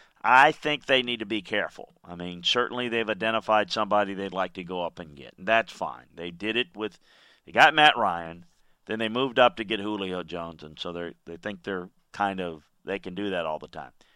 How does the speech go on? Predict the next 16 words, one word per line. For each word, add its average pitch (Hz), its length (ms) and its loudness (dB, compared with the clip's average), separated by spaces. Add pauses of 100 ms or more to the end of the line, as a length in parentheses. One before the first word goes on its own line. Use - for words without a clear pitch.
(500)
This 104 240 -6
roster 117 400 4
needs 104 480 -8 (540)
quite 80 240 -4
a 104 60 -4
bit 127 120 0
of 131 80 -2
work, 95 360 -2 (1080)
and 76 100 -14
I 82 140 -2
don't 110 160 -2
think 107 180 -8
they're 110 80 -2
one 98 220 -6
player 95 280 -4
away. 71 280 -12